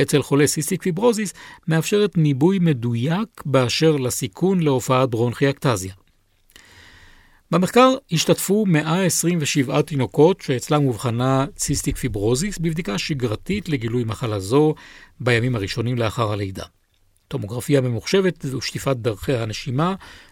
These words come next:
בוצעו בגיל שלושה חודשים ושוב בגיל שנה, שנתיים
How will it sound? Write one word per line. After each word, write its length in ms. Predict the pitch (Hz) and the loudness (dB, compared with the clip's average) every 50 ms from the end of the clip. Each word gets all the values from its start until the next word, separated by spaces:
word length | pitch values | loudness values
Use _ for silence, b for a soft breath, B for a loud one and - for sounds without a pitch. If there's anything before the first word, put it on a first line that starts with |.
| B _ - | B _ -8
בוצעו 500 | 131 127 127 - - - 180 160 156 147 123 | -6 -6 -6 -6 -6 -2 0 0 0 0 0
בגיל 400 | 127 123 104 101 127 123 120 107 | 0 -2 0 -2 -2 -4 -2 -4
שלושה 420 | - - - - - - 180 185 | -6 -8 -10 -10 -4 -2 -2 0
חודשים 480 | 175 202 180 165 - - 190 202 214 196 | 0 0 0 0 -2 -2 -4 -4 -4 -4
ושוב 280 | 165 - - 147 135 113 | -4 -4 -4 -4 -2 -4
בגיל 280 | 117 107 117 120 120 | -4 -4 -4 -4 -4
שנה, 540 | - - - - 101 101 117 147 185 214 233 226 B B B B B B B | -6 -6 -6 -4 -4 -2 0 0 2 2 0 -2 B B B B B B B
שנתיים 720 | - - - 113 101 - - 156 156 156 156 151 156 156 | -12 -6 -6 -6 -4 0 0 2 2 4 4 2 2 0